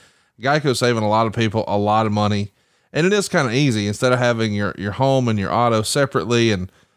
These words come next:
if it's all together, you're gonna get a discount. You're gonna save cash. It's good walking around sense, as we like to say here in the South. So if you enjoy what we're doing on the show, why not at least let 'em quote you? As J R always says, "It's free to look, folks.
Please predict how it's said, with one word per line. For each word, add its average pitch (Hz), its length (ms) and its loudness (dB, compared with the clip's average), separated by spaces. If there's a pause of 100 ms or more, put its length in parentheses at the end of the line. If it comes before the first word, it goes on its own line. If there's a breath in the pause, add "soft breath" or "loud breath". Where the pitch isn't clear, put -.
(140 soft breath)
if 95 120 -8
it's 123 140 -4
all 151 160 2
together, 120 480 0
you're 101 100 -8
gonna 127 180 0
get 123 120 0
a 110 40 -2
discount. 107 460 -2
You're 95 100 -4
gonna 117 200 0
save 107 280 0
cash. 95 460 0
It's 110 140 -10
good 147 160 0
walking 113 380 0
around 98 300 2
sense, 92 320 -4
as 92 100 -6
we 101 80 0
like 87 200 -2
to - 40 -12
say 95 160 0
here 95 140 -2
in 85 80 -4
the 87 40 -6
South. 90 360 -2
So 95 300 -2 (420 soft breath)
if 123 120 -2
you 160 80 0
enjoy 185 260 0
what 190 80 -2
we're 156 80 -2
doing 165 200 0
on 143 120 2
the 117 40 -4
show, 131 500 0
why 247 200 -2
not 269 120 0
at 135 60 -4
least 180 240 -2
let 175 120 0
'em 120 100 -2
quote 139 420 -2
you? 190 180 -2 (480)
As 104 180 -2
J 151 240 0
R 151 200 0
always 135 280 -2
says, 131 480 -2
"It's 104 200 -8
free 147 300 -2
to 185 80 2
look, 185 340 0
folks. - 560 -4